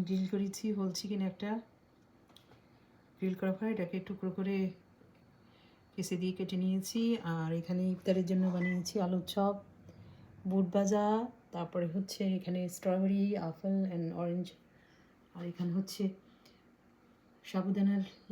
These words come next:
দিয়ে ফালুদা, সাথে দিয়েছি কলা এবং আপেল কুচা করে দিয়েছি, আর রুয়াবজা আর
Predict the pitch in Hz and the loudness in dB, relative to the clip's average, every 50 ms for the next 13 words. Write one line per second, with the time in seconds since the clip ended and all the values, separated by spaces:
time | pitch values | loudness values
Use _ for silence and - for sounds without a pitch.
0 | - - - 180 180 190 190 185 185 185 175 - - - 196 175 180 180 180 202 | -12 -10 -6 -2 0 0 0 0 0 -2 -4 -8 -6 -4 -2 -2 -2 -2 -2 -2
1 | 208 214 - - - - - - - - - - - - 190 190 - 202 190 208 | -2 -4 -6 -12 -20 -20 -20 -20 -20 -20 -20 -16 -8 -6 -4 -2 0 0 2 2
2 | 202 196 - - 214 202 - - 180 180 180 190 214 240 240 - - - _ - | 2 0 0 -4 -6 -4 -2 -2 -2 0 0 0 0 -2 -4 -6 -14 -20 _ -20
3 | - - - _ - - - 185 170 180 180 185 185 190 190 175 170 156 - 196 | -20 -20 -20 _ -20 -12 -8 -6 -4 -2 -2 -2 -2 -2 -2 -4 -6 -4 -2 0
4 | 190 208 220 - - - - - - - - - - - - - - - - - | 0 0 0 -4 -10 -20 -20 -20 -20 -20 -20 -20 -20 -20 -20 -20 -20 -20 -14 -8
5 | - 202 - 196 180 185 185 190 185 196 196 196 196 - - 247 247 196 175 170 | -6 -2 0 0 0 2 0 2 2 2 2 2 2 0 0 2 2 2 2 0
6 | 165 160 165 175 185 185 180 - - 220 226 226 196 - - - - - - 160 | 0 0 2 2 2 2 0 0 0 0 0 0 -2 -6 -12 -18 -18 -12 -10 -8
7 | 160 160 156 156 160 156 | -8 -8 -6 -6 -6 -8